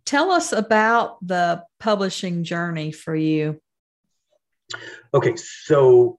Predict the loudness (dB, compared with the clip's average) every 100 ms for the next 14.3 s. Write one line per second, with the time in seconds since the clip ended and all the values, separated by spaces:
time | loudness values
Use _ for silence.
0 | -4 0 2 2 0 -8 _ -20 -10 -4
1 | -2 0 2 0 2 0 0 -6 -4 -4
2 | -4 -8 -6 -6 -8 _ _ _ _ _
3 | -6 -4 -4 -8 -12 -6 -4 -6 -12 -18
4 | -20 _ _ _ _ -20 -20 -20 _ -6
5 | 0 0 0 -4 -8 -6 -4 -2 -2 -4
6 | -8 -10 -10 -8 -8 -12 -10 -10 -10 -12
7 | -8 -6 -6 -8 -10 -2 0 0 -2 -8
8 | -16 -20 -20 -20 -20 _ -16 -14 -14 -18
9 | -18 -18 -20 _ _ -2 -2 -10 _ _
10 | -6 -4 -2 -4 -6 -6 -6 -4 -6 -6
11 | -8 -10 -10 -18 -10 -8 -8 -8 -10 -10
12 | -12 -10 -10 -4 -4 -4 -8 -6 -6 -8
13 | -14 -12 -14 -14 -14 -14 -14 -16 -18 -16
14 | -14 -14 -16